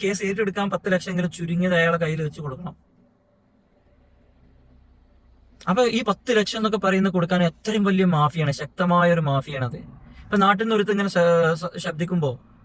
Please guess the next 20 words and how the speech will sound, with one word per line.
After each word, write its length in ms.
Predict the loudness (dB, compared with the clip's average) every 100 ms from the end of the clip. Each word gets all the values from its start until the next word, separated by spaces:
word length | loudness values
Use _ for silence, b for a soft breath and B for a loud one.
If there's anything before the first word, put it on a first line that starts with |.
| _
കുറെ, 180 | 0 2
കുറച്ച് 220 | 0 -2 -4 -6 -6 0
ആളുകൾ 280 | 2 2 -2
ശബ്ദിക്കുമ്പോ 560 | -4 -6 -6 -6 -6 B B -6
അത് 100 | -4
വലിയൊരു 240 | -2 0
ആക്സിഡന്റോ 580 | 0 -2 -6 -2 -2 0
കാര്യങ്ങളായിട്ട് 440 | -2 0 0 0
അവരങ്ങ് 320 | -2 -2 -2 -2
തീർന്നു 220 | -2 -2
പോകും. 340 | -2 -4 -12 -20 -18
ഇത്രയും 280 | -6 -2 0
ഡേഞ്ചർ. 340 | 0 2 0
അതുകൊണ്ടാണ് 360 | 2 2 2 4
ആരും 200 | 4 2
ശ-, 180 | -4 -8
ശബ്ദിക്കാൻ 400 | -8 -6 -2 0
വരാത്തത് 360 | 0 -2 -4
ഈ 120 | -6 -6
വിഷയത്തില്. 460 | -6 -6 -6 -8